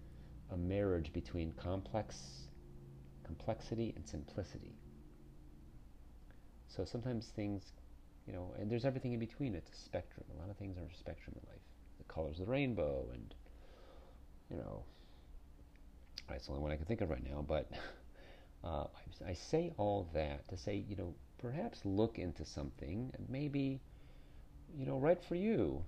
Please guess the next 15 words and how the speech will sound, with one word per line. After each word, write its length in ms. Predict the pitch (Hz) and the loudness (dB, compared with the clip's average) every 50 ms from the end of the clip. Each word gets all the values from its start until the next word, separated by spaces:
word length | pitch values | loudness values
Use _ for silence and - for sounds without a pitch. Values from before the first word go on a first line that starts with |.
| - - - | 0 -2 -2
You 100 | - 104 | 0 2
know, 280 | 95 92 90 90 95 - | 4 6 6 6 6 4
like, 180 | - - - - | 2 0 2 4
I 60 | 95 | 4
remember 320 | 104 117 123 123 117 104 95 | 4 4 4 2 4 2 2
a 40 | |
story 420 | 87 - - 92 85 82 87 78 - | 0 2 4 6 8 8 8 8 6
of 360 | - 78 76 76 78 76 76 - - - - - - - - - - - - - - - - - | 6 6 8 8 6 6 4 -2 -8 -10 -10 -12 -12 -12 -10 -10 -10 -10 -12 -14 -16 -16 -6 -4
a 60 | - 78 - - - | -4 -2 -2 -4 -8
chiropractor 1160 | - - 104 104 104 98 95 - - - - - 71 67 67 - - - - 73 73 82 95 107 - - - | 0 4 6 8 8 8 6 4 2 -2 0 2 2 2 2 0 -2 2 4 4 4 4 2 0 -4 -8 -6
in 160 | 76 76 73 | -4 -2 0
Northern 240 | 76 82 85 85 92 | 2 2 4 2 2
California, 760 | 87 - 82 78 76 71 - - - 104 101 95 87 78 76 | 0 0 0 0 0 0 -2 -2 0 0 2 4 4 4 4
and 240 | 80 85 92 101 113 | 4 2 2 0 -2
he 420 | 120 143 165 170 165 160 160 156 | 0 0 2 4 4 2 2 0